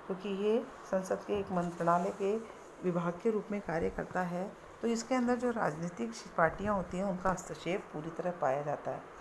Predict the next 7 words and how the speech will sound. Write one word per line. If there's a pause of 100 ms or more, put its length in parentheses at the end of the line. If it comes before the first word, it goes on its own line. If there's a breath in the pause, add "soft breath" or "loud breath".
(1080 loud breath)
तो
इससे (380)
राजनीतिक
हस्तक्षेप
के
कारण
भी